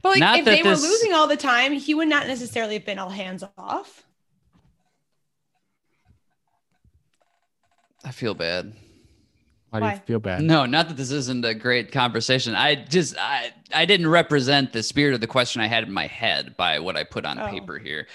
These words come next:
Speaker 2: What I really meant to have us consider is, like, I guess by the end of the movie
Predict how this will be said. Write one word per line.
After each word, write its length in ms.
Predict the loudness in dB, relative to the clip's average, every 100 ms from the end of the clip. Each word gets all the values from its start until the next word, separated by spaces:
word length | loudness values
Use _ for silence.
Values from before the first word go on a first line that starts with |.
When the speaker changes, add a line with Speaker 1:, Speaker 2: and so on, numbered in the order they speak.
| -8
Speaker 2:
What 120 | 2
I 100 | 4
really 360 | 4 6 6 4
meant 320 | 4 2 2
to 180 | 0 0
have 240 | 2 2
us 180 | 0 -2
consider 760 | -6 -10 -6 -4 -4 -6 -10 -14 _ _ _ _
is, 200 | -14 -10
like, 260 | -8 -8 -8 _ _ _ _ _ _ _ _ _ _
I 100 | -2
guess 200 | 0 0
by 180 | 2 2
the 140 | 2
end 120 | 2
of 100 | 0 -2
the 60 |
movie 680 | 0 0 0 -4 -8 -14 _